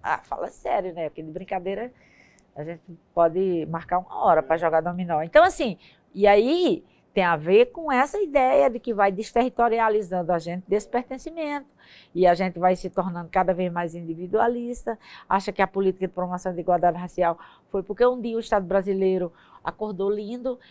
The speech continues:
e achou que nós éramos lindos e resolveu fazer uma política. Não, teve um bando de preto que se lascou pra isso, teve um partido também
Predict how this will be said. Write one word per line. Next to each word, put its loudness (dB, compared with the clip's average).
e 2
achou 2
que -16
nós -8
éramos -6
lindos -10
e -2
resolveu 2
fazer -2
uma -4
política. -2
Não, -10
teve 4
um -8
bando 6
de -6
preto 2
que -8
se -12
lascou 0
pra 6
isso, -4
teve 0
um -12
partido 0
também -4